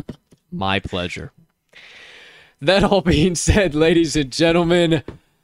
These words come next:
that officially does it. Episode number ninety-five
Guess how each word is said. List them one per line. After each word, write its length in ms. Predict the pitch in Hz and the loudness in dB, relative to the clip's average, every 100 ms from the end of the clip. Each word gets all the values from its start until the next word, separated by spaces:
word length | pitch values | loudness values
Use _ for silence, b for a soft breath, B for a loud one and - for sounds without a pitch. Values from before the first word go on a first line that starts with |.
| _ | _
that 320 | 110 127 214 | -4 0 2
officially 540 | 214 - 196 180 170 170 | 2 0 0 2 0 2
does 260 | 165 165 | 2 2
it. 180 | 165 165 _ _ _ _ _ - | 0 -2 _ _ _ _ _ -2
Episode 440 | 196 170 202 180 | -2 0 0 2
number 200 | 170 170 | 2 2
ninety-five 920 | 170 175 165 - 170 170 165 147 - | 2 2 0 0 2 2 2 -2 -6